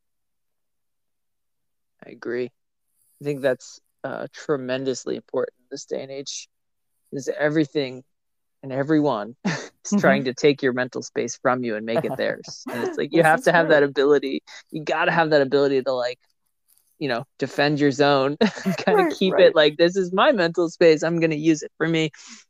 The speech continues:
Speaker 1: you know? And that's, I know that's way easier said than done, but I think that's part of what is keeping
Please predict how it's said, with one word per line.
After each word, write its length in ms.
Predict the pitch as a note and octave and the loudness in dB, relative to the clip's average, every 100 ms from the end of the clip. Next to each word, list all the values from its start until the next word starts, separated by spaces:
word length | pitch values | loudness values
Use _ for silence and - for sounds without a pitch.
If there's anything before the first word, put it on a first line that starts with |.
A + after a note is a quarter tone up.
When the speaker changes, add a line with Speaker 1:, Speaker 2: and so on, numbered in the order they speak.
| - | 0
Speaker 1:
you 100 | E3+ | 4
know? 140 | D#3+ D3 - - | 4 2 -8 -4
And 120 | - | 2
that's, 340 | F3+ E3+ - - _ _ - | 2 2 -6 -16 _ _ -2
I 80 | F3+ | 0
know 200 | E3+ E3 | 4 4
that's 360 | E3 - - - | 2 -2 -8 -8
way 280 | D#3+ D#3 D#3 | -2 0 0
easier 420 | D#3 D3+ D3 D3 | -2 -2 -2 -4
said 240 | - D3 | -2 -2
than 140 | C#3+ C3+ | -2 -6
done, 300 | C#3 C3 C3+ | -2 -4 -2
but 260 | C#3 C#3 - _ _ _ _ _ _ - | -4 -4 -6 _ _ _ _ _ _ -6
I 60 | |
think 280 | D3+ F3+ E3+ | -2 -2 2
that's 320 | F#3 G3 - - | 2 0 -6 -18
part 280 | - E3+ E3+ | -2 4 4
of 160 | D#3+ C#3+ | 4 2
what 300 | D3+ C#3+ - _ _ _ _ - | 2 2 0 _ _ _ _ -6
is 480 | C#3+ C3 - - - - | -6 -6 -12 -18 -20 -12
keeping 640 | - D#3+ D#3 C#3+ C3+ C3+ | -4 -4 -4 -6 -8 -12